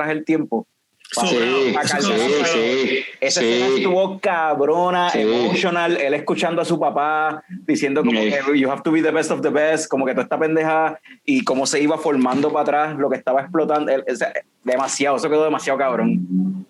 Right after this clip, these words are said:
Speaker 1: O sea, como que, y él como que "Tengo que romper, pues voy a tener que romper la regla, esa regla que tengo de no bregar con el time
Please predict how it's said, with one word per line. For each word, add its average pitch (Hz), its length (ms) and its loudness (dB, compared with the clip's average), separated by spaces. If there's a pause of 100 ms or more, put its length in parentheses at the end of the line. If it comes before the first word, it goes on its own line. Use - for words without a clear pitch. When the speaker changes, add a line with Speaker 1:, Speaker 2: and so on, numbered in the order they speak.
(160)
Speaker 1:
O - 60 -20
sea, 135 260 0
como 127 160 0
que, 127 120 -2
y 127 100 4
él 131 120 0
como 156 200 0
que 143 80 -2
"Tengo 131 180 0
que 156 80 0
romper, 151 420 -2
pues 156 160 -2
voy 143 100 0
a - 20 0
tener 151 160 0
que 160 100 0
romper 165 300 0
la 151 140 0
regla, 123 480 0
esa 117 180 -2
regla 151 260 0
que 139 100 -2
tengo 143 280 0
de 135 100 4
no 127 80 0
bregar 135 280 0
con 139 160 -2
el 131 120 -4
time 127 400 2